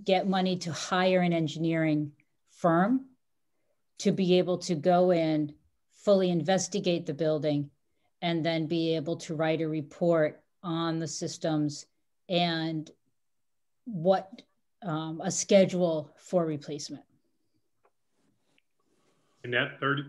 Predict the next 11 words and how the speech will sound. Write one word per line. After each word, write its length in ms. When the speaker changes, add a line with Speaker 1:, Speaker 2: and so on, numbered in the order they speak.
Speaker 2:
that 240
thirty-five 460
thousand 360
covers 320
all 180
that 240
for 100
them 200
to 80
do 160
that? 200